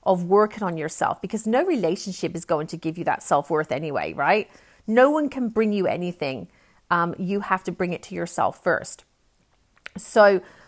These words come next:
it's really important to, you know, get really honest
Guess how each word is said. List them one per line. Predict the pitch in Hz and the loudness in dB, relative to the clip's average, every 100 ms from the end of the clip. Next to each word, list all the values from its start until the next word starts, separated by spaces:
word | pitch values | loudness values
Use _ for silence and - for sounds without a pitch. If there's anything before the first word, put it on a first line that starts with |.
| _ _ _ | _ _ _
it's | 233 226 | 0 2
really | 196 214 220 220 | 0 2 2 2
important | 208 214 - 196 196 196 - - - | -2 -6 -2 -4 -2 -2 -4 -8 -4
to, | 202 180 175 - | 0 2 2 -2
you | 202 | -4
know, | 185 165 | 0 0
get | 165 196 185 | -2 -4 -4
really | 185 233 277 254 | -2 0 2 2
honest | 170 170 170 - - - | 2 0 -2 -2 -4 -6